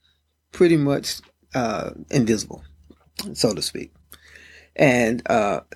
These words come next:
<sighs> you know, I just wasn't paying much of atten-, much attention to. And, um, my, my stepmother was, uh, was a drinker.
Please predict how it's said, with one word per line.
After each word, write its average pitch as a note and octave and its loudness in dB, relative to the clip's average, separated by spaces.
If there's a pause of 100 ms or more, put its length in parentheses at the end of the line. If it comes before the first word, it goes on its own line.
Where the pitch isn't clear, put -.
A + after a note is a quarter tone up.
(160)
<sighs> - -8
you D#3 4
know, D3 6
I F#3+ 2
just C#3 0
wasn't C#3 4
paying B2 4
much C3 -6
of - -12
atten-, - -4
much D3 4
attention D#3 0
to. - -4 (760)
And, C#3+ 4 (580)
um, B2 2 (800)
my, B2+ 2
my B2+ -4
stepmother D#3 4 (160)
was, A#2+ -2 (1040)
uh, B2 2 (540)
was D#3+ 4
a C#3+ 6
drinker. C#3+ 2